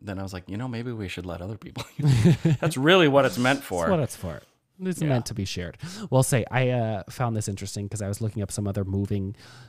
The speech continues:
Speaker 2: tips and, and whatnot, and I found just a couple things you should know, um, when considering moving and,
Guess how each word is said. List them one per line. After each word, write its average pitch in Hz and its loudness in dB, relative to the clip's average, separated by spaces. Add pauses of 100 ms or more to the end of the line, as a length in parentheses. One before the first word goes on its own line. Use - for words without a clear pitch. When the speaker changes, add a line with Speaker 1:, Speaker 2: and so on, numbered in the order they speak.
(180)
Speaker 2:
tips - -6
and, 92 -4
and 101 -4
whatnot, 95 -4
and 101 -4
I 98 -2
found 95 -6
just 123 -4
a 117 -6
couple 214 -4
things 180 -2
you 135 -2
should 131 -4
know, 98 -4 (480)
um, 98 -4 (680)
when 104 -4 (200)
considering 101 -6
moving 95 -4
and, 95 -8